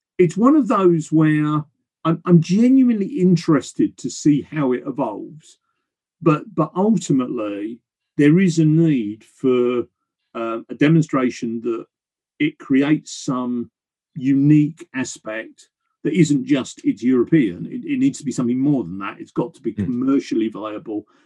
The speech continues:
Speaker 1: It's got to be focused. It's got to deliver something new, um, or certainly something better. I don't know. There, there, there's a lot of talk about it.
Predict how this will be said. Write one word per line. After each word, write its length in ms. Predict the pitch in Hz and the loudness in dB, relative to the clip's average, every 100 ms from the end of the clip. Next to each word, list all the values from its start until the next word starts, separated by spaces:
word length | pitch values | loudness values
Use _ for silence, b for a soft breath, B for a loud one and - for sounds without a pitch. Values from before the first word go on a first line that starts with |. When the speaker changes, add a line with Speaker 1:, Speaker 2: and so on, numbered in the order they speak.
| _ - | _ -14
Speaker 1:
It's 100 | - | -4
got 240 | 139 117 | -2 -2
to 60 | - | -6
be 120 | 120 | -10
focused. 600 | - 113 113 - 120 - | -6 -2 -2 -2 -8 -8
It's 160 | 117 - | -12 -4
got 200 | 143 - | -4 -4
to 80 | 104 | -8
deliver 420 | 117 120 123 117 | -2 -2 0 -4
something 460 | - 107 - 110 | -6 -6 -6 -4
new, 500 | 117 127 117 113 113 - _ _ _ - | -2 0 2 2 2 -4 _ _ _ -6
um, 480 | 113 110 107 107 - | -4 -4 -6 -10 -12
or 120 | 117 | -6
certainly 240 | - 131 | -4 -4
something 300 | 104 110 117 | -4 -4 -6
better. 440 | 101 127 - - - _ _ _ _ _ _ - | -6 -10 -10 -20 -20 _ _ _ _ _ _ 0
I 120 | 165 | 4
don't 140 | 170 | 4
know. 140 | 156 104 | 4 2
There, 200 | 143 135 | 0 -2
there, 360 | 147 - 151 139 - | -4 0 0 0 0
there's 220 | 147 127 | 0 0
a 520 | 165 - _ _ - | -2 -4 _ _ 0
lot 220 | 139 208 233 | 2 2 0
of 80 | |
talk 240 | - 214 170 | -2 -2 0
about 300 | 180 170 175 | 0 2 2
it. 220 | 175 | 0